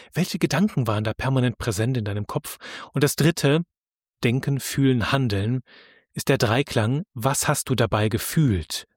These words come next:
in diesen Momenten? Wie ging es dir dabei?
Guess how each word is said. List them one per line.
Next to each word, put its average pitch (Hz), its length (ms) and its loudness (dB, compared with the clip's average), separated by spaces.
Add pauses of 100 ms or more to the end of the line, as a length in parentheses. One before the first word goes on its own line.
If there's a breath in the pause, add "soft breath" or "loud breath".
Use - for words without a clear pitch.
in 104 180 -2
diesen 104 220 0
Momenten? 95 680 -4 (420 loud breath)
Wie 135 100 2
ging 160 200 4
es 185 100 2
dir 104 180 -2
dabei? 98 540 -4